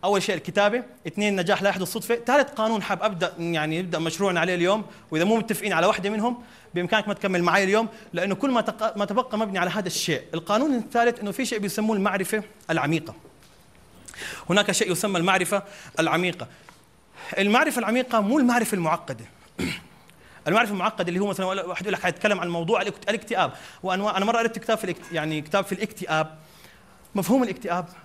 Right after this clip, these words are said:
أنواع الاكتئاب، أشكال المكتئبين، سلوكيات المكتئبين. ما خلصت الكتاب إلا أنا مكتئب. أوكي؟ هذه معرفة معقدة، مش معرفة عميقة. المعرفة العميقة إيه هي؟ هي مجموعة قوانين وأفكار بسيطة، يعني فهمها بسيط، مو صعب،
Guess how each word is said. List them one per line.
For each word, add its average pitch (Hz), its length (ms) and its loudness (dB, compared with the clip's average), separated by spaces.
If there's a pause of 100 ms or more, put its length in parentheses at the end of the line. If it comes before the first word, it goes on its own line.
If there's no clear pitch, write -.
أنواع 202 260 0
الاكتئاب، 175 540 -2
أشكال 208 280 0
المكتئبين، 180 680 -2
سلوكيات 185 540 -2
المكتئبين. 175 440 -2
ما 185 120 2
خلصت 202 320 -2
الكتاب 202 220 -2
إلا 180 120 -2
أنا 190 100 0
مكتئب. - 300 -8 (1000)
أوكي؟ 180 220 -4 (220)
هذه 214 220 4
معرفة 233 460 0 (840)
معقدة، 156 540 0
مش 196 180 -4
معرفة 190 300 -4
عميقة. 151 360 -4 (380)
المعرفة 220 460 2
العميقة 208 360 -2
إيه 208 120 0
هي؟ 196 240 -2 (280)
هي 202 120 0
مجموعة 202 380 0 (100)
قوانين 180 480 0 (800)
وأفكار 175 520 0 (140)
بسيطة، 185 480 -2 (260)
يعني 170 180 2
فهمها 226 320 2
بسيط، 185 500 -2
مو 208 160 0
صعب، 135 320 -2